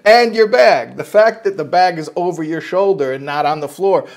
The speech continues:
doesn't make the weight any heavier for the horses. The horses are already pulling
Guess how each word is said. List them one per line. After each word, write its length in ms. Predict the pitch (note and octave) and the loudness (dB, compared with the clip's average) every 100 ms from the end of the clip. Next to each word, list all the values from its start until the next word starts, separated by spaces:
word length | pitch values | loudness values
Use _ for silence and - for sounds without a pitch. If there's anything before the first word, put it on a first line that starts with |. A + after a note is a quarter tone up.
| - | -2
doesn't 320 | F3+ F3 C#3 | -2 -2 -8
make 380 | B2+ D#3+ F3+ - | -6 -4 -4 -6
the 120 | C#3+ | -8
weight 380 | C3+ E3+ E3+ E3 | -4 -2 -4 -4
any 220 | D#3+ D#3+ | -8 -6
heavier 400 | C3 D#3+ D3+ D3+ | -6 -6 -4 -8
for 140 | D3+ D#3 | -8 -6
the 120 | E3 | -4
horses. 440 | F3+ G#3+ G#3 C3+ | -2 -4 -4 -10
The 80 | C3+ | -10
horses 340 | G3 G#3 F#3+ F3 | -6 -6 -4 0
are 60 | |
already 420 | F3+ F3 G#3 A3 | 0 2 -2 -2
pulling 480 | E3+ A3 B3+ G3 F3 | -2 2 4 2 0